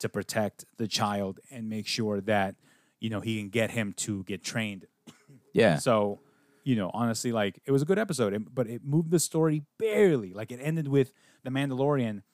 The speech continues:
Speaker 1: I like this part. This was probably my favorite part of the episode. When the Mandalorian calls Moff and is like, "Yo, you think, you think you got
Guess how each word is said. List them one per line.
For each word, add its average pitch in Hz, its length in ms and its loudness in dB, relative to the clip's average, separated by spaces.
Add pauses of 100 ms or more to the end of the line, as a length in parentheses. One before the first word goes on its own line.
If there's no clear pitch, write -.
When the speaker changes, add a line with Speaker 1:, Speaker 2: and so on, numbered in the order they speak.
(280)
Speaker 1:
I 151 100 4
like 175 180 4
this 131 140 2
part. 87 260 -6 (100)
This 127 120 -2
was 131 100 -2
probably 135 180 4
my 113 80 0
favorite 113 240 2
part 104 240 2
of 95 80 -10
the 101 120 -2
episode. 95 320 -10 (300)
When 127 140 -8
the 131 60 0
Mandalorian 127 720 0
calls 107 540 0
Moff 104 320 -4
and - 20 -10
is 101 100 -8
like, 101 200 -2 (560)
"Yo, 123 160 4
you 120 160 2
think, 160 300 0
you 175 280 0
think 220 300 0
you 190 140 4
got 127 300 -4